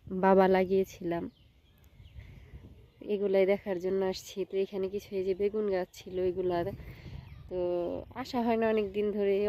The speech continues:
অনেকগুলাই ছিল। এই যে আমি এগুলা তুলেছি, যেহেতু বাবা বাসায় নেই, মার ওই রকম আসা হয় না। তো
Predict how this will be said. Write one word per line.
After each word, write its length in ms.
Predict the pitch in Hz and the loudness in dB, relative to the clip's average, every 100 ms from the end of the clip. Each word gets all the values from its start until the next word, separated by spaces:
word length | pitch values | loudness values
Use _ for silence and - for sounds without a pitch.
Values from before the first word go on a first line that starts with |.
| 196 | 2
অনেকগুলাই 520 | 202 185 190 196 196 190 - - | 2 0 0 0 2 0 -4 -12
ছিল। 160 | - 185 185 | -6 0 2
এই 40 | 185 | 2
যে 60 | 185 | 0
আমি 120 | 185 185 | 2 0
এগুলা 280 | 175 185 185 180 - - _ - - - | 0 0 0 -2 -6 -18 _ -20 -20 -12
তুলেছি, 580 | 208 190 175 - - 180 185 226 _ _ _ _ _ _ _ _ _ - _ _ _ _ _ _ _ _ _ _ _ _ _ _ _ | -2 2 2 -2 -6 -4 -2 -6 _ _ _ _ _ _ _ _ _ -20 _ _ _ _ _ _ _ _ _ _ _ _ _ _ _
যেহেতু 280 | 196 202 202 190 | -2 -2 0 4
বাবা 200 | 208 202 196 | 6 6 4
বাসায় 340 | 208 - 196 180 180 | 2 0 2 4 4
নেই, 140 | 185 202 - - - - - - - _ _ - | 2 0 -6 -20 -20 -20 -20 -20 -20 _ _ -6
মার 300 | 196 196 196 196 | 0 4 6 6
ওই 80 | 196 | 6
রকম 240 | 185 185 185 185 | 2 0 0 0
আসা 160 | 196 180 | -2 0
হয় 160 | 180 180 | 2 2
না। 80 | 190 208 - - - - - - - - - - _ _ _ _ - - - - | 2 -2 -8 -20 -20 -20 -20 -20 -20 -20 -20 -20 _ _ _ _ 4 6 6 2
তো 80 | - | 0